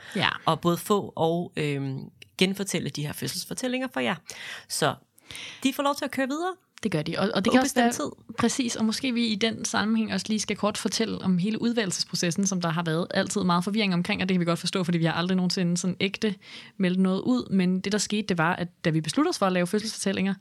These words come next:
Speaker 1: så skrev vi ud, og så fik vi rigtig, rigtig, rigtig, rigtig,
Speaker 2: Ej, men
Speaker 1: rigtig
Speaker 2: altså,
Speaker 1: mange
Speaker 2: helt
Speaker 1: historier.
Speaker 2: ekstremt mange historier.
Speaker 1: Og, øh, nogle af de historier, vi sidder og læser højt nu, er fra tyve tyve.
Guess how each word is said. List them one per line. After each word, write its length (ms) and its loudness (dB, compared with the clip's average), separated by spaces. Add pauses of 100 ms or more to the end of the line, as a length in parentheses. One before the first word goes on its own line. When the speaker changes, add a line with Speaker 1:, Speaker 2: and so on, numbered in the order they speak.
(400)
Speaker 1:
så 120 -4
skrev 240 2
vi 60 2
ud, 80 4
og 120 0
så 100 -2
fik 240 0
vi 180 0 (640)
rigtig, 360 0
rigtig, 220 0
rigtig, 200 0
rigtig, 180 0
Speaker 2:
Ej, 60 4
men 140 4
Speaker 1:
rigtig 140 2
Speaker 2:
altså, 160 -4
Speaker 1:
mange 280 2
Speaker 2:
helt 160 2
Speaker 1:
historier. 280 2 (300)
Speaker 2:
ekstremt 300 2
mange 200 2
historier. 440 -2 (120)
Speaker 1:
Og, 340 4
øh, 140 2
nogle 180 4
af 60 0
de 80 2
historier, 420 2
vi 80 0
sidder 380 2
og 300 2
læser 280 0
højt 400 0
nu, 340 4
er 140 0
fra 280 2
tyve 340 2
tyve. 420 2